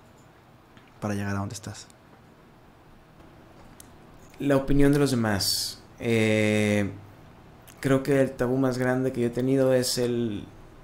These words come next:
Speaker 2: no emprendas, no te salgas del camino marcado en la vida para todos, que es estudias, te gradúas, te metes en una empresa, consigues un buen puesto, vas escalando, eventualmente te jubilas, si te va bien,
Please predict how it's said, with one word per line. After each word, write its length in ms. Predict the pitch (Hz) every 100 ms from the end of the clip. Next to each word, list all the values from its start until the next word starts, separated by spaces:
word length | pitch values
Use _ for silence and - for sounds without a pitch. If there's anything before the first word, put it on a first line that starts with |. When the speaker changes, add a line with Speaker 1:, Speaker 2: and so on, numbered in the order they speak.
| - - - - - - - - - -
Speaker 2:
no 340 | 127 127 131
emprendas, 1000 | 131 127 123 - 123 117 107 104 98 98
no 160 | 113 117
te 160 | 135
salgas 520 | 117 123 123 123 120
del 180 | 120 110
camino 400 | 113 110 113 117
marcado 680 | 113 101 101 107 107 113 110
en 120 | 104
la 100 | 101
vida 340 | 101 107 107 107
para 220 | 101 -
todos, 420 | 117 131 135 -
que 300 | - 101 101
es 260 | 104 - - - - - - - - -
estudias, 420 | 117 156 151 131
te 80 | 123
gradúas, 420 | 120 127 135 117
te 80 | -
metes 220 | 120 117
en 60 | 120
una 60 | 120
empresa, 480 | 143 143 143 135
consigues 340 | 135 120 120 120
un 100 | 120
buen 140 | 117
puesto, 580 | 123 139 - 120 113 113 -
vas 240 | 110 107
escalando, 580 | 117 120 131 139 131 120
eventualmente 540 | 113 - - 117 110
te 120 | 110
jubilas, 640 | 113 127 139 151 143 127 -
si 80 |
te 140 | 117 110
va 120 | 117
bien, 320 | 160 185 185